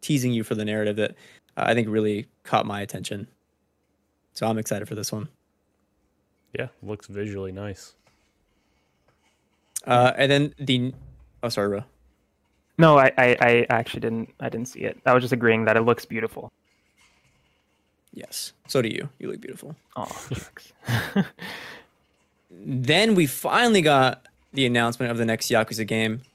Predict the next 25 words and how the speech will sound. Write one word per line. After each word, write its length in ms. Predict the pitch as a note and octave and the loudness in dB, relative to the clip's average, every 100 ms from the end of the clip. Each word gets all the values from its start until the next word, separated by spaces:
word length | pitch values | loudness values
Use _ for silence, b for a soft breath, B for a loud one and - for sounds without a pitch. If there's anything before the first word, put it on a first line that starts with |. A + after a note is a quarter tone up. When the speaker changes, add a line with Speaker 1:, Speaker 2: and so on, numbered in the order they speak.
| - | -10
Speaker 1:
which 220 | A2+ - | -8 -6
is 120 | G#2+ | -8
called 340 | - A2+ A2 A2 | -2 2 2 2
Like 160 | A2 | 0
a 60 | A2+ | 2
Dragon 280 | A2 G#2+ G#2+ | 0 0 -2
eight, 360 | B2 A#2+ A#2+ - _ | 0 2 0 -6 _
and 400 | A#2+ A2+ G#2+ A2 | -4 -2 -2 -6
the 180 | - B2 | -8 -6
series 320 | A#2+ C3+ B2+ | -2 0 0
is 60 | A2 | 0
no 160 | A#2+ C3+ | 0 2
longer 260 | C3 C3 | 4 2
called 220 | A#2 B2+ | 0 0
Yakuza 520 | A#2+ B2 B2+ A#2+ A#2+ A2 | 2 2 2 0 0 2
in 200 | B2 B2+ | 0 2
the 80 | |
West. 460 | B2 B2+ B2+ - - | 4 4 2 -4 -10
It's 300 | C3+ - - | -12 -12 -12
called 280 | - - - | -10 -8 -8
Like 140 | - | -10
a 40 | - | -6
Dragon, 360 | A2+ A2+ - | -4 -4 -6
which 180 | - - | -8 -8
is 200 | G#2+ | -8